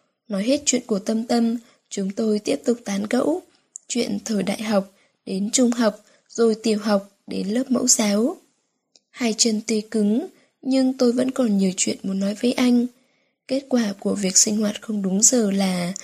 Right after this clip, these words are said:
hôm sau đi làm, mắt tôi thâm quầng, như trang điểm màu mắt khói.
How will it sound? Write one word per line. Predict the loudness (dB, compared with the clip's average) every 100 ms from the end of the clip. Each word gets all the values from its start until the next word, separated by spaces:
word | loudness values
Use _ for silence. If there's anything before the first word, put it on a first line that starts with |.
| -18 -20 _
hôm | 0 2
sau | 2 0
đi | 0 2
làm, | 2 2 2 0 -4 _ _ _
mắt | -10 -4
tôi | -2 0
thâm | 2 0
quầng, | 0 0 2 0 -4 _ _ -8
như | -2 -2 -2
trang | -2 -2 0
điểm | 0 0
màu | 0 0 0
mắt | -2 -4
khói. | -4 -2 0 -2